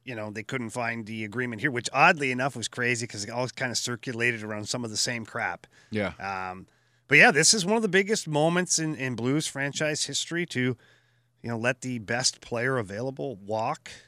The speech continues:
Speaker 1: for free agency, your captain, your first Stanley Cup champion captain. It's, uh, it's quite a bit to take in, and then to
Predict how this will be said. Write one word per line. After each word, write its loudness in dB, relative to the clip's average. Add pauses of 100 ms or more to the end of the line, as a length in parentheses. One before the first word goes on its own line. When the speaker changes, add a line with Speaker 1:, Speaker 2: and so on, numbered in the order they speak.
(100)
Speaker 1:
for -8
free -4
agency, -4
your -10
captain, -4
your -6
first -6
Stanley -4
Cup -8
champion -10
captain. -2 (560)
It's, -8
uh, 2
it's -4
quite 4
a 4
bit 2
to -8
take -2
in, 2
and 2
then -2
to -2